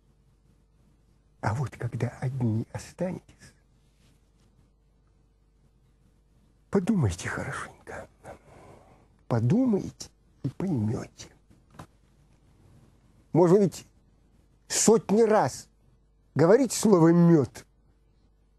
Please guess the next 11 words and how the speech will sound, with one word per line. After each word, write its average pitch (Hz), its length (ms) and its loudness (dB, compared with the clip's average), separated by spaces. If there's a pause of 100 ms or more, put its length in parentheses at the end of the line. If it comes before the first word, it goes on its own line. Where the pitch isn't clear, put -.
(100)
но - 140 2
от 160 100 -4
этого 185 260 -2
во 170 120 -2
рту 170 240 -6
не 180 120 -2
станет 160 380 -8
сладко. - 560 -12 (2750)
Чтобы 127 280 -2
понять 117 460 -4
это, - 220 -20